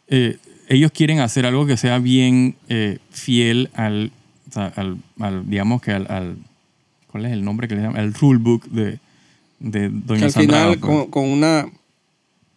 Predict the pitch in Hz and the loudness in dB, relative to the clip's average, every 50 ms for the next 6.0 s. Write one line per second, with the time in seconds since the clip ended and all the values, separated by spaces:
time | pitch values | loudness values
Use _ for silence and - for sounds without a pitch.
0 | _ _ _ _ _ _ _ _ _ _ _ _ - - 151 - - 160 - - | _ _ _ _ _ _ _ _ _ _ _ _ -20 -20 -14 -6 -6 -6 -6 -2
1 | - 160 143 - - 247 135 131 - - 160 170 160 170 165 - - - 139 135 | -2 -2 2 6 6 6 6 6 4 4 4 6 6 4 4 2 2 2 4 4
2 | 147 143 165 147 202 175 143 - - 127 120 123 131 135 156 156 160 160 147 165 | 6 4 4 4 4 2 2 0 2 2 4 4 4 4 4 4 4 4 4 4
3 | 175 170 160 147 143 156 151 160 - 139 131 135 139 147 147 147 147 143 143 143 | 4 4 4 4 4 2 2 2 0 -2 0 2 2 2 2 2 2 0 0 0
4 | 147 143 143 139 135 135 135 131 127 113 110 113 110 - - - 196 127 127 127 | 0 0 0 0 0 -2 -2 -2 -2 -2 -2 -2 -2 -2 2 2 4 6 8 8
5 | 127 127 127 127 123 113 110 104 127 135 139 131 120 113 110 101 123 147 - | 8 6 6 4 4 4 2 4 2 2 2 2 2 2 2 2 0 -2 -4